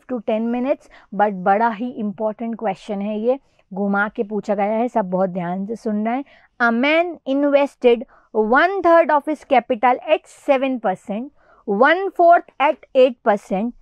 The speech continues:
and the बचा हुआ at ten percent। If the annual income is five sixty one, the capital is what? हमसे ये पूछा गया है। एक sum of money था,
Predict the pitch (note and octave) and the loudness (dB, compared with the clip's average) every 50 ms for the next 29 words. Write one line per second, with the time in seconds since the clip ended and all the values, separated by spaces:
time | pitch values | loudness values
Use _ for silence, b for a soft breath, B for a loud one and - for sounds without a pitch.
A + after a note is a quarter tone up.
0 | _ _ _ - A3+ A#3+ C4 C#4+ C#4+ C4+ D4+ A#3 F#3+ G3+ A3+ A3+ - F4 F#4 F4+ | _ _ _ -4 -4 -2 -2 -2 0 0 -2 0 0 0 0 2 2 4 4 4
1 | E4 C4 G#3 F#3+ G3+ A3 - _ - B3+ C#4+ D4+ - _ - D4 C4+ A#3+ G#3 - | 6 6 6 4 4 2 -2 _ -4 -2 -2 -2 -4 _ -4 -4 -2 -4 -4 -6
2 | F3+ F3 - - E3 D#3 D3+ D3+ b b b b b b - A3+ G#3+ G3+ A3 B3 | -8 -10 -10 -12 -14 -14 -14 -14 b b b b b b -2 -2 0 2 0 0
3 | - - C4 C#4+ D4 D4+ E4 F4+ F#4+ G4+ G4+ F#4+ F#4+ F#4 F4+ D#4 F4+ E4+ E4+ F4 | 0 0 0 0 0 0 -2 0 0 0 0 0 -2 -6 -4 -2 -2 -2 -2 -4
4 | E4+ - _ - G#3+ G3+ G#3 - - A#3 G#3+ - - - B3 A#3+ A#3 A#3 B3+ C4+ | -8 -6 _ -2 -2 -2 -2 -4 -6 -8 -8 -8 -8 -8 -4 -2 0 0 0 -2
5 | C4+ b b b b b F#3 G#3+ G#3+ - - C4+ C4 C4 - - - A3+ - - | -4 b b b b b -2 -2 -2 0 2 4 4 4 2 -2 -4 0 0 0
6 | D4 G3 D3 D#3 G#3+ A3+ A#3 A3 G3 F#3 F#3 E3+ E3 D#3 D3 D3 _ - - - | 0 -2 -2 0 2 2 2 0 -4 -8 -8 -4 -2 -2 -2 -2 _ -12 -20 -20
7 | _ _ _ _ _ _ - G3 F#3+ G3 - A3+ A3 A#3 A3 - G#3 G3 - F#3 | _ _ _ _ _ _ -6 -4 -4 -2 -2 -2 -2 -2 -2 -4 -4 -6 -4 -4
8 | F3+ D#3+ D#3+ D#3 D#3 E3+ G#3 - b b b b b b b _ _ - C#4+ D4 | -6 -4 -4 -6 -8 -10 -14 -18 b b b b b b b _ _ 0 2 4
9 | D#4+ F4+ - - - - - - - - E4+ F4+ F4 E4 D#4 D4+ - A#3 G#3+ G3 | 4 4 4 0 -12 -12 -14 -6 0 2 2 4 4 4 2 2 0 -2 -2 -2
10 | F#3+ F#3 F#3 F3+ - D#3+ E3 D#3+ G#3+ | -2 -2 -2 -4 -6 -4 -6 -6 -6